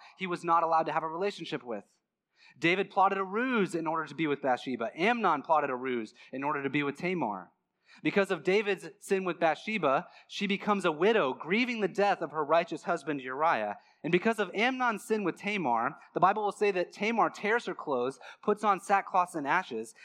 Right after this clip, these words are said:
and lives as a desolate woman.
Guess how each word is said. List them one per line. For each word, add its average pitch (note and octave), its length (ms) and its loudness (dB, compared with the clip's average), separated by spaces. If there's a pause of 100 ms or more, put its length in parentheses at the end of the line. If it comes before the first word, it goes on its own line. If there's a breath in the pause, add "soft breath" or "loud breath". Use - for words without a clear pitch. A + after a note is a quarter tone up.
and C#3 220 -2
lives F#3+ 360 2
as D3+ 160 -6
a C3 300 -6
desolate F3+ 600 -2 (180)
woman. C3+ 380 -8